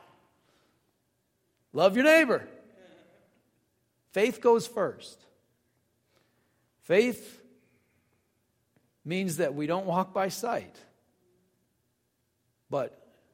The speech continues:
hey, he says, "Love your neighbor." Okay, I'm just gonna do that. Love your neighbor. Faith goes first. Let's look at some other relational commands in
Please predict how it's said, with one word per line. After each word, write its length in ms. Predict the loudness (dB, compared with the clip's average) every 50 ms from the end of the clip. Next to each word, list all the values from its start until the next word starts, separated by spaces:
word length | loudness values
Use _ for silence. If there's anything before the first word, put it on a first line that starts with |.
| _ _
hey, 180 | -10 -8 -6 -6
he 40 |
says, 280 | -6 -6 -4 -4 -4 -2
"Love 220 | 0 0 0 0
your 80 | -2 -4
neighbor." 280 | -4 -4 -4 -4 -4 -6
Okay, 200 | -6 -4 -4 -6
I'm 100 | -6 -6
just 160 | -10 -14 -14
gonna 140 | -14 -12 -12
do 120 | -12 -12
that. 140 | -14 -16 -20 -20 _ _ _ _ _ _ _ _ _ _ _ _ _ _ _ _ _ _ _ _ _ -8
Love 180 | -6 -6 -4 -4
your 100 | -6 -8
neighbor. 180 | -10 -10 -12 -16 -20 _ _ _ _ _ _ _ _ _ _ _ _ _ _ _ _ _ _ _ _ _ _ _ _ _ _ _ _
Faith 360 | _ -6 -4 -4 -4 -4 -4
goes 220 | -2 -2 -2 -2 -4
first. 560 | -6 -6 -6 -6 -8 -10 -18 -20 -20 -20 -20 _ _ _ _ _ _ _ _ _ _ _ _ _ _ _ _ _ _ _ _ _ _ _ _ _ _ _ _ _ _ _ _ _ -10
Let's 160 | -10 -8 -6
look 140 | -4 0 0
at 120 | 0 0
some 200 | -2 -6 -6 -4
other 320 | -2 0 0 2 2 2 2
relational 640 | 2 0 2 2 2 2 0 -2 -4 -6 -6 -6
commands 540 | -6 -8 -6 -4 -2 -2 -2 -2 -4 -4 -6
in 340 | -6 -6 -6 -6 -8 -12